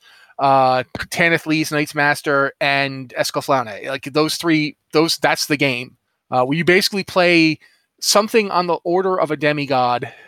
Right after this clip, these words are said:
trying to fix a world that is broken by the curse of the titans that were overthrown by the gods, using, using Exalted to do it. So it's,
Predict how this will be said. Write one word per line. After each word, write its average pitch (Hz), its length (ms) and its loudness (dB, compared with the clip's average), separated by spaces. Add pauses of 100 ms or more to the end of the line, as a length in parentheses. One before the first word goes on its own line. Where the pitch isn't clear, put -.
(220)
trying 170 320 0
to 151 80 -6
fix - 340 -2
a 175 60 -2
world 147 380 2
that 135 140 -4
is 143 140 -8
broken 143 460 0
by 135 120 2
the 131 120 -4
curse 139 400 0
of 131 100 -4
the 131 80 -6
titans 143 420 -4
that 131 140 -2
were 139 120 -2
overthrown 135 460 -2
by 127 120 0
the 120 100 -6
gods, 113 540 -2
using, 147 520 0 (400)
using 160 380 2
Exalted 143 580 2
to 131 80 -6
do 113 240 -8
it. 101 160 -14
So 156 200 0
it's, - 300 -4